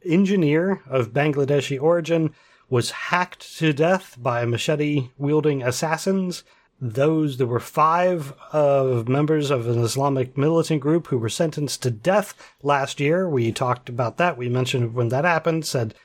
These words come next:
you know, okay, justice is at least, at least this guy is getting some form of justice. Um, two of those five have now escaped.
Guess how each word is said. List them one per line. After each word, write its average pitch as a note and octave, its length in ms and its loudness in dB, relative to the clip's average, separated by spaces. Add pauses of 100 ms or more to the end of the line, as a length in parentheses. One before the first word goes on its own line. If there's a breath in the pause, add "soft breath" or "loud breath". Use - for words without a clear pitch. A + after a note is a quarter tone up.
(120)
you A#2+ 120 -2
know, A2+ 260 -2 (240)
okay, C3 440 -2 (120)
justice C3 640 -2 (220)
is C3 180 0
at B2 160 -2
least, C3 340 -2 (520 loud breath)
at C#3 160 -2
least G3 280 2
this F3 140 2
guy D#3+ 180 2
is C#3 120 0
getting C3+ 220 2
some C#3+ 240 0
form C#3+ 260 -2
of C#3 100 -2
justice. C#3 440 -4 (280 loud breath)
Um, C3+ 320 -2 (220)
two C#4+ 240 2
of G3 160 4
those D3 260 2
five B2+ 540 -2 (380)
have D#3+ 320 0
now E3 300 2
escaped. - 600 -2